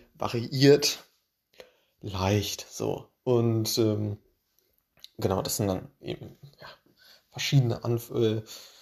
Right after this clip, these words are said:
ja, verschiedene, ja, äh, S-Q-L-Statements, äh, das, das sind jetzt auch nicht allzu viele, ne? Äh, die Grundstruktur bleibt auf jeden Fall gleich, <laughs> aber nichtsdestotrotz gibt's natürlich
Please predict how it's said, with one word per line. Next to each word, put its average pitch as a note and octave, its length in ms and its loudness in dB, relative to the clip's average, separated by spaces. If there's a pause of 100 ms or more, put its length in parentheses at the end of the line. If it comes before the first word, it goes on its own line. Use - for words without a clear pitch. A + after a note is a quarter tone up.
(160)
ja, - 240 -16
verschiedene, A2 840 0 (2000)
ja, A#2 260 -10 (180)
äh, A2+ 220 -2
S-Q-L-Statements, A#2 1400 0
äh, G#2+ 380 -8 (800)
das, - 260 -8
das - 140 -6
sind A#2 140 0
jetzt G#2+ 180 0
auch G#2 140 -4
nicht G2+ 280 -8
allzu - 240 -6
viele, C#3 560 0
ne? - 640 -10
Äh, - 80 -20 (180)
die - 40 -20
Grundstruktur A#2+ 540 0
bleibt G#2+ 180 2
auf G#2 140 -6
jeden - 100 -20
Fall A2+ 120 -10
gleich, B2 460 4
<laughs> - 60 -12
aber A#2 140 -4
nichtsdestotrotz A2 580 -6
gibt's - 180 -10
natürlich G#2+ 360 -14